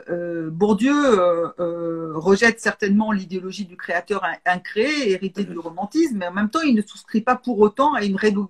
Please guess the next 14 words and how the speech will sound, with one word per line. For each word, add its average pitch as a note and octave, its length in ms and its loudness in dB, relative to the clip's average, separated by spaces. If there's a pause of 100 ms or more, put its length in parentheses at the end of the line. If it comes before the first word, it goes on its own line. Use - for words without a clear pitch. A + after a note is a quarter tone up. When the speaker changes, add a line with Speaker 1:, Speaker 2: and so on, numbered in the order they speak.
Speaker 1:
réduction A3+ 540 -2
de G3+ 100 2
l'art G#3+ 320 2
à F#3 60 -6
ses G3+ 160 -12
conditions G3 480 -8
sociales, A3 640 -2 (340)
euh, F3 300 -2
Speaker 2:
Mhm. E3 60 -6
Speaker 1:
de G3 100 0
production G#3+ 540 2
ou B3 60 2
de F#3+ 100 2
réception. G#3 580 -2